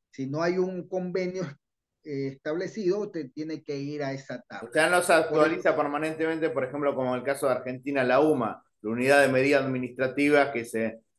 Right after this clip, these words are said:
Speaker 2: actualiza de, de acuerdo a la inflación. Ustedes, bueno, están dolarizados, no tienen el problema que tienen otros países con el tema de la inflación y de, y de la devaluación monetaria.
Speaker 1: Sí, bueno, la,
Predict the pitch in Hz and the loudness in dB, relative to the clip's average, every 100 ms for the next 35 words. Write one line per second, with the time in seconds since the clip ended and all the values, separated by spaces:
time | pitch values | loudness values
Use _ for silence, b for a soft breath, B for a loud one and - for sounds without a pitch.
0 | - 104 - 113 117 127 123 131 117 - | -6 -6 0 2 2 0 2 2 2 0
1 | - 113 110 - 131 135 131 120 117 110 | -4 -2 -2 0 2 4 4 2 -2 -6
2 | 117 - 156 127 117 117 143 139 135 123 | -6 2 2 2 -6 -2 2 4 4 0
3 | 113 b b 104 - 139 143 135 131 127 | -4 b b -10 0 2 2 2 4 2
4 | 127 - 160 131 113 117 117 131 127 120 | 2 4 6 6 2 -6 -6 -4 -4 -2
5 | 113 123 127 123 123 _ - 110 - 131 | -2 0 0 -2 -4 _ -8 -8 -4 -2
6 | 127 131 131 - 123 127 131 131 135 127 | 0 0 0 0 4 4 2 0 -2 -2
7 | - _ _ _ - 104 104 107 123 123 | -10 _ _ _ -6 -4 -4 -2 0 2
8 | 113 110 110 110 110 135 131 127 110 98 | 0 -2 -2 -4 -4 0 2 2 0 -4
9 | 92 - _ - 101 104 104 104 104 107 | -8 -12 _ -2 0 2 2 2 2 0
10 | 107 123 120 110 107 139 110 90 - _ | -2 -4 -4 -4 2 2 2 -4 -12 _
11 | _ _ _ _ _ _ _ _ _ - | _ _ _ _ _ _ _ _ _ -10
12 | 175 147 135 156 143 143 - 151 | -6 -6 -6 -6 -6 -8 -8 -6